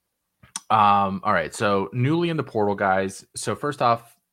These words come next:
our, uh, uh, Chasing the Net this week, Jared and those guys did an amazing job, um, hitting on a ton of names that have entered the portal and speculated on where they could go. My goal here today, Colin, is not to talk about any of those guys. So I tried,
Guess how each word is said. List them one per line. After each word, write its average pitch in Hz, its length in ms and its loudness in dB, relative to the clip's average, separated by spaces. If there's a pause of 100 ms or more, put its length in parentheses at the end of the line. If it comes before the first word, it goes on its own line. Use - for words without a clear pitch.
(480)
our, 123 640 -2
uh, 92 260 -4
uh, 95 40 -4
Chasing 127 300 -6
the 113 60 -2
Net 98 160 0
this 95 240 -4
week, 90 280 -6
Jared 95 340 -2
and 92 100 -4
those 90 160 -4
guys 87 220 -6
did 87 160 -12
an 90 80 -6
amazing 87 460 -6
job, 85 460 -6 (460)
um, 82 440 -8
hitting 98 280 -6
on 90 160 0
a 87 60 -6
ton 110 340 -2
of 92 100 -2
names 82 600 -12
that 90 100 -6
have 85 100 -10
entered 87 240 -12
the - 60 -18
portal 82 340 -10
and 78 100 -14
speculated 82 480 -10
on 78 140 -8
where 85 140 -6
they 73 100 -12
could - 160 -20
go. 80 380 -4 (160)
My 101 260 2
goal 104 640 -4
here 95 160 -8
today, 87 260 -6
Colin, 85 320 -8
is 82 160 -14
not 87 220 -6
to - 60 -20
talk 82 180 -6
about - 180 -8
any 82 140 -10
of 78 100 -16
those - 220 -16
guys. - 300 -14
So - 140 -8
I 78 100 -6
tried, 98 360 0